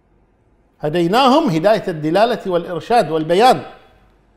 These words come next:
هديناهم، وضحنا لهم الطريق، لكنهم اختاروا طريق الردى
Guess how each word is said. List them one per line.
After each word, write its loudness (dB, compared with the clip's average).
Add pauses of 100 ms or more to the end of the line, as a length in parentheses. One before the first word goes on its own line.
(160)
هديناهم، -8
وضحنا -12
لهم -10
الطريق، -14 (800)
لكنهم 0 (600)
اختاروا -4
طريق -4
الردى -2